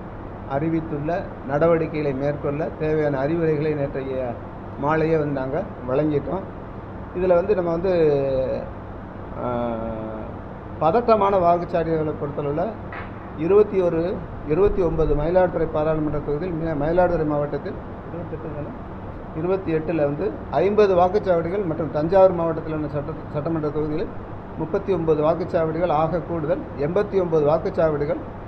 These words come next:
பதற்றமான வாக்குச்சாவடிகளாக கண்டறியப்பட்டுள்ளது. இது தொடர்பாக காவல்துறை மற்றும் வருவாய்த்துறை அலுவலர்கள் கூட்டு ஆய்வு மேற்கொண்டு உள்ளனர். இது இன்னைக்கு வந்து நாங்க ஃபைனலைஸ் பண்ணுவோம். நானும் வந்து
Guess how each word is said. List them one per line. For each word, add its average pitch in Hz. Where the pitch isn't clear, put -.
பதற்றமான 190
வாக்குச்சாவடிகளாக 156
கண்டறியப்பட்டுள்ளது. 143
இது 160
தொடர்பாக 170
காவல்துறை 170
மற்றும் 151
வருவாய்த்துறை 160
அலுவலர்கள் 147
கூட்டு 190
ஆய்வு 160
மேற்கொண்டு 147
உள்ளனர். 143
இது 196
இன்னைக்கு 185
வந்து 180
நாங்க 160
ஃபைனலைஸ் 160
பண்ணுவோம். 151
நானும் 156
வந்து 147